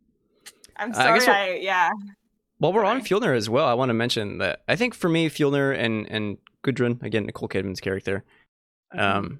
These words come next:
Speaker 2: I don't know. There was something very fascinating to, to me about them. And I think that I, I think, and I thought about this last night, because I ended up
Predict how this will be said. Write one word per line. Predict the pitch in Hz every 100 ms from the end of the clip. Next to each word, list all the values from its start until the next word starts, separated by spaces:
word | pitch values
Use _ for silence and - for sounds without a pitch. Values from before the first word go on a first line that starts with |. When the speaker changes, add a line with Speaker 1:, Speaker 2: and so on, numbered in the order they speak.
| _ _ _ _ _ _ _ _ _ _ _ _ - - -
Speaker 2:
I | -
don't | 202 185
know. | 139 147
There | 170 190
was | 185
something | 196 196
very | 147 165 151
fascinating | - 131 131 117 110 104
to, | - -
to | - 113
me | 113
about | 55 -
them. | 107 - - - -
And | -
I | 123
think | 196 202
that | 165 -
I, | 131 - _ -
I | 139
think, | 214 233 - - _ _ _ _ _ _ -
and | 117
I | 110
thought | 113
about | 104 107
this | -
last | 98 101
night, | 98 98 _ _ _ _ -
because | 127 - 147 143 127 -
I | 113 113 - -
ended | 113 110
up | 107